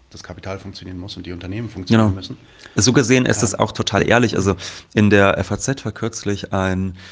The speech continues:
Speaker 2: ähm, Text, da schrieb, äh, der Autor, äh, dass wenn die, äh, Beamten jetzt mehr Geld haben wollen, das sei ja quasi Sozialismus, weil
Speaker 1: Ja.
Speaker 2: man seine eigenen gestiegenen Kosten auf die Gesellschaft umwälzt. Und da dachte ich schon,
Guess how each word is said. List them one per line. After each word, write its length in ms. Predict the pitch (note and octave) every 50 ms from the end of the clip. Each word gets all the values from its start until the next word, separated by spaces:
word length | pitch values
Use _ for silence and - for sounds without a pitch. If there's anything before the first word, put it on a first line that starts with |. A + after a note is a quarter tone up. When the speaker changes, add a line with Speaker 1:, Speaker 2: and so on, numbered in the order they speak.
| - _ -
Speaker 2:
ähm, 320 | G2 F#2+ F#2+ F#2 F#2 F2+ F#2
Text, 420 | - A#2+ C3+ - - - - - _ _ _ _ - - - - - -
da 580 | - G#2 G2 G2 G2 G2 G2 F#2+ F2+ - - - - -
schrieb, 720 | - - - - A#2+ C3 C3+ C3+ - - - - - -
äh, 260 | - G#2+ G#2+ G#2+ G#2
der 280 | G2 - A#2 G2 - -
Autor, 460 | F2+ A2+ A#2 - B2+ C3 C3 B2+ - _ _ _ _ _ _ _ _ _ - _ _ _ _ -
äh, 160 | - A2 A2
dass 260 | F#2 G#2+ G#2+ - - -
wenn 220 | A2 A2 A2 A2
die, 440 | G#2+ G#2+ G#2 G2+ G2+ G2+ G2 G2 F#2+
äh, 140 | - F#2+ G2
Beamten 580 | F#2+ - - A#2 A#2+ - - - F#2+ F2+ E2+
jetzt 260 | F2+ F#2+ F#2+ - -
mehr 340 | G#2 G2 F#2+ F#2+ F2+ D#2 - - - -
Geld 280 | A2 A2 A#2+ A#2+ -
haben 240 | F#2+ F2 F2 E2 D#2+
wollen, 300 | E2 D#2+ D#2+ D#2+ E2 E2 - _ _ _ _ _ _ _ _ _ _ _ _ _
das 140 | - G2+ -
sei 120 | A2 G#2+
ja 100 | G#2+ G#2+
quasi 400 | - - G#2+ G#2 G#2+ G#2+ - A2
Sozialismus, 800 | F#2+ G#2+ - - - F#2+ G#2 A#2 - - - E2+ D#2 - - -
weil 100 | F#2 F#2
Speaker 1:
Ja. 60 | F#2+
Speaker 2:
man 260 | F#2+ F#2+ F#2+ F#2+ F2 E2+
seine 300 | - G2+ G2+ G2+ - -
eigenen 280 | A2 A2+ A2+ A2+ G2+
gestiegenen 480 | F#2+ G2 - - - A2 G#2 G#2+ F#2+ F#2
Kosten 300 | - A2+ A2 - - -
auf 140 | G#2 - -
die 80 | -
Gesellschaft 500 | D#2+ F#2 F2+ G#2+ B2+ C3+ - G2+ F2+ -
umwälzt. 460 | - F#2+ F#2 E2+ F2 E2+ E2+ - -
Und 60 | G2 F#2
da 100 | F#2+ F#2+
dachte 240 | G2+ - - G2+
ich 80 | F#2 -
schon, 220 | - B2 B2+ G#2